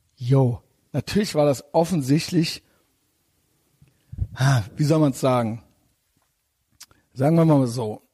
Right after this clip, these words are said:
<laughs> Die, ähm, von Heute Show bis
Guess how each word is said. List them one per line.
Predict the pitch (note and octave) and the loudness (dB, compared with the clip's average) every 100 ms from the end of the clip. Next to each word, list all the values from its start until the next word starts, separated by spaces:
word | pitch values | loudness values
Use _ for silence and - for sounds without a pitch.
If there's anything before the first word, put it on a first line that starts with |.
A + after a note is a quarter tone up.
| - | 0
<laughs> | A#2+ F#2+ - - _ _ _ - _ _ - | 0 0 -8 -20 _ _ _ -20 _ _ -2
Die, | D#3+ D#3+ | 2 2
ähm, | - D3 C#3 C3+ C#3 C3 C3 _ _ _ _ _ _ _ _ _ _ _ _ _ | 2 2 2 2 2 0 -2 _ _ _ _ _ _ _ _ _ _ _ _ _
von | - D3 C3+ | -2 0 2
Heute | G#3 A#3 | 2 0
Show | - D#3 D#3 D#3 D#3 E3 | -4 -2 2 2 2 -2
bis | F3 C#3+ D3 D3 - - - | -2 0 0 -2 -10 -18 -20